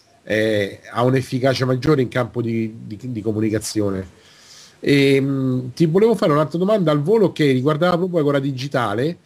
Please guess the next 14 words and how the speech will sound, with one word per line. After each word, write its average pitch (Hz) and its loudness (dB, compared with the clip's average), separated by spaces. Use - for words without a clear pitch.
Allora, 135 2
questa, 143 0
eh, 120 -2
domanda 147 2
te 143 0
la 123 2
poneva, 123 0
te 139 0
la 131 2
poneva 151 2
Darietto, 135 -2
che 180 0
chiede: 127 2
"Agora 185 2